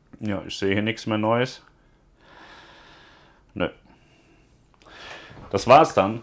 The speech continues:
mit den Kreuzfahrt-News für heute Mittwoch, den einunddreißigsten dritten. Morgen geht's dann weiter am ersten April. Wir haben gar keinen April-Scherz vorbereitet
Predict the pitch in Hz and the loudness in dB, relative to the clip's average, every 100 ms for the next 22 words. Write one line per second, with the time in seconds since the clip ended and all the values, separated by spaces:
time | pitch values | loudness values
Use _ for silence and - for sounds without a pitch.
0 | - 101 104 107 113 113 104 117 101 117 | -8 -6 -2 -2 -2 -2 -2 -2 0 2
1 | 123 110 107 - 104 - 95 90 123 147 | 0 -2 -4 -2 -4 -2 -4 -2 0 0
2 | 120 117 113 104 - 104 120 135 113 110 | 2 2 0 -6 -8 -6 -4 -4 0 0
3 | 110 107 98 - 98 104 107 92 104 - | 0 -2 -4 -4 -2 -2 -2 -4 -4 -4
4 | 98 110 127 107 107 113 110 101 120 127 | -6 -4 -2 -2 0 0 -2 -6 -6 -6
5 | - 101 90 - - 107 107 107 113 135 | -4 -6 -6 -10 -2 -2 0 -4 -8 -12